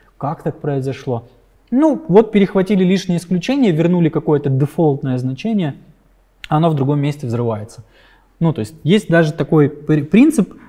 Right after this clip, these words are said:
э, минимального распространения ошибки, что хорошо бы видеть ошибку там, где она реально произошла.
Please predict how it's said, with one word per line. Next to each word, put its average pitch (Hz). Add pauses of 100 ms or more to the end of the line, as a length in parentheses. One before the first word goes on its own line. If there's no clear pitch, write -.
(340)
э, 123 (320)
минимального 170
распространения 156
ошибки, 127 (340)
что 127 (180)
хорошо 151
бы 185
видеть 160
ошибку 151
там, 208
где 143
она 127
реально 151
произошла. 117